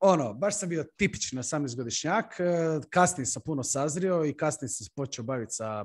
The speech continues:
poslom, biznisom, razvojem i tako dalje. Jako mi je super da ovako mladi ljudi poput tebe rano već, e, i čitaju literaturu i slušaju podcastove i, i ulažu u sebe i stvaraju osobni brand. I evo, nadam se da će tvoja priča potaknut,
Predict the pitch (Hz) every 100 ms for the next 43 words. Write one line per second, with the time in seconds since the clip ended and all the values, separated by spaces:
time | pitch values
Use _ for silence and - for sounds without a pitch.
0 | - 117 110 117 110 101 107 - 113 120
1 | 101 107 - 110 131 196 190 - - -
2 | - 165 220 214 180 147 - 196 143 127
3 | 135 160 147 160 160 147 151 127 139 135
4 | 170 135 131 156 139 123 117 - 123 120
5 | 113 - - 202 - 202 - 165 165 165
6 | 147 143 165 156 135 156 147 151 - 143
7 | - 123 139 135 143 143 135 135 143 160
8 | 151 123 135 - 160 156 135 127 - 160
9 | 143 139 156 - 127 104 175 233 - -
10 | - - 175 202 185 208 - 170 175 -
11 | 208 190 202 - 180 147 - 120 156 -